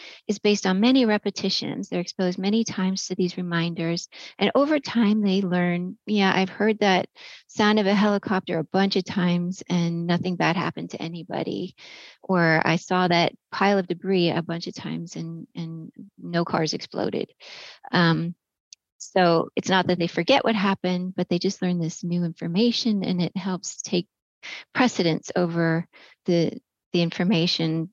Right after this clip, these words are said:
that they gained in the trauma. But over time, people tend to relapse, and that could be because what they learn in the therapy is based on repetitions, and those kinds of memories decay if you don't practice them, whereas trauma memories persist.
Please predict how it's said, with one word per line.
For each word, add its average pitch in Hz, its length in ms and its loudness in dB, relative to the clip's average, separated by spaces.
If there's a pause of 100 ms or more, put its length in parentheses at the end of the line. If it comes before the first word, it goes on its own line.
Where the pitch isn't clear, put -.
(100)
that 160 140 0
they 165 120 2
gained 160 500 -2
in 170 140 -4
the 160 100 -4
trauma. 165 640 -2 (680)
But 208 240 6 (180)
over 202 220 4
time, 214 680 2
people 196 360 0
tend 202 280 -2
to 190 120 -6
relapse, 196 840 0
and 185 140 2
that 185 180 2
could 233 240 0
be 185 140 2
because 185 320 -4
what 185 100 -4
they 180 100 0
learn 175 280 0
in 170 80 -4
the 170 80 -6
therapy 233 720 2 (440)
is 226 120 -2
based - 260 2
on 247 80 4
repetitions, 220 640 0
and 202 100 2
those 226 180 2
kinds 226 260 0
of 208 80 2
memories 190 300 2
decay 254 400 2
if 214 100 0
you 196 80 0
don't 180 160 -6
practice 185 500 -2
them, 165 200 -8
whereas 180 200 -4
trauma 240 360 2
memories 170 420 -4
persist. - 720 -4